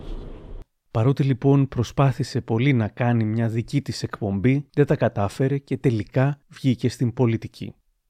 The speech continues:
Ο δημοσιογράφος Προκόπης Δούκας ήταν από τους ελάχιστους δημόσιους επικριτές της Καηλή και τον ρώτησα σήμερα το γιατί.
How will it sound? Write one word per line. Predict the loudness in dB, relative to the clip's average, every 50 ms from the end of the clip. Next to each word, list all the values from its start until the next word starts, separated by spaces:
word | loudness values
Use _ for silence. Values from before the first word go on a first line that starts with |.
| _ _ _
Ο | 0 2 2 2
δημοσιογράφος | 2 0 0 -2 -2 -2 -4 -2 0 2 2 2 2 0 -4 -4
Προκόπης | -2 -2 -2 0 0 0 0 2 0 0 -2 -2
Δούκας | -2 -2 -2 -2 -2 -2 -4 -4 -4 -6 -12 -20 _ _
ήταν | -4 0 2 4 4
από | 4 2 2 0
τους | -2 -2 -2 -4 -6 -10 -12 _ -2
ελάχιστους | 2 4 4 4 4 2 0 -4 -10 -12 -10 -8 -8 -8 -8 -10 -4
δημόσιους | 0 2 4 6 6 6 4 2 0 -2 -2 -4 -4
επικριτές | -8 -4 -2 -2 -2 0 -2 -4 0 2 2 2 2 2 -2 -8 -18 -20 -14
της | -12 -12 -10 -8
Καηλή | -4 -2 -2 -2 0 0 0 0 -2 -2 -6 _ _ _ _
και | -2 0
τον | 0 2 2 4
ρώτησα | 4 4 4 4 2 -2 -4 -4
σήμερα | -6 -4 -2 0 2 2 2 2 2 0 -2 -4 _ _ _ _ _ _ _
το | 0 2
γιατί. | 2 4 2 2 0 -2 -8 -8 -8